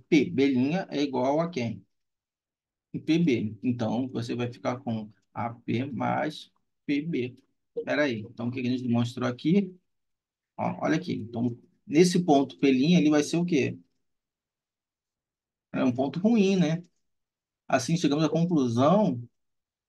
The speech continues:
que A P e P B nos oferecem o comprimento mínimo desejado. Agora, calculemos a distância, é, a que distância está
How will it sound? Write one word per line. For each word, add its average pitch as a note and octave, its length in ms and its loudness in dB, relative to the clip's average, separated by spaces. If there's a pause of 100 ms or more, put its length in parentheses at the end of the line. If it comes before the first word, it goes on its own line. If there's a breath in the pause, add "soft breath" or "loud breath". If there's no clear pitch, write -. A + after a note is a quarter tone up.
(180)
que C#3+ 260 2
A A#3 320 4 (360)
P A#2+ 480 0
e C#3 80 -8
P D3+ 240 -4
B D3 180 0
nos F3+ 160 2
oferecem E3 360 -2
o - 40 -20
comprimento F3+ 720 -4 (440)
mínimo E3+ 440 0
desejado. C#3 880 -2 (400)
Agora, B2 460 -4 (420)
calculemos F3 520 2
a F3+ 40 2
distância, D3+ 720 -4 (680)
é, B2+ 500 -2
a C3 100 0
que A#3 180 -4
distância F3 520 2
está C#3 360 2